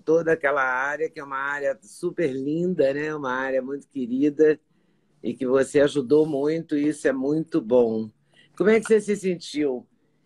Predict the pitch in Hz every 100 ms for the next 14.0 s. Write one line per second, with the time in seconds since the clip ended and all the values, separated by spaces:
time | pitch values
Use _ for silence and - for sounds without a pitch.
0 | _ _ _ - 143 151 - 165 180 175
1 | 220 165 160 156 143 135 175 - 175 202
2 | 226 220 226 226 202 - 196 175 165 190
3 | 185 180 - 123 165 196 214 - 208 208
4 | 196 190 - 196 190 190 175 165 143 _
5 | _ _ _ _ _ _ _ _ _ _
6 | - 170 170 165 170 170 - 165 165 151
7 | 170 170 180 170 196 185 190 190 214 208
8 | - 160 175 196 190 - _ _ _ _
9 | - - - _ 147 151 180 156 170 196
10 | 196 170 170 160 160 147 175 202 220 208
11 | 196 135 165 190 190 160 160 165 175 185
12 | - 175 170 151 165 151 - 170 175 156
13 | 165 165 139 110 147 160 165 175 156